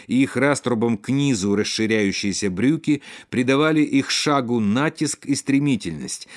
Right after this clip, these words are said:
и заставляли расступаться перед ними, как перед разбежавшимися лыжниками или несущимися во весь дух конькобежцами. За углом станции,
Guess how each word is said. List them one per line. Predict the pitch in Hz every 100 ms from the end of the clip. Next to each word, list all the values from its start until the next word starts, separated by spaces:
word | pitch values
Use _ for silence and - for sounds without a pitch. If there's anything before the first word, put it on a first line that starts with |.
| -
и | 101
заставляли | 98 113 - 101 120 127 131 - -
расступаться | 104 - - 139 139 95 - -
перед | - 87 87
ними, | 113 127 110
как | 110 95
перед | - 113 113
разбежавшимися | 110 113 104 110 135 127 - 113 104 123
лыжниками | 131 147 117 85 80 - - - _
или | 127 123
несущимися | 120 120 - 135 - 117 113 104 113
во | 101 107
весь | 110 90
дух | 82 135 123 -
конькобежцами. | 110 98 - 101 90 76 - - 64 - _ _ _ _ _ -
За | 92 120
углом | 123 113 127 117
станции, | - 156 156 135 - 71 -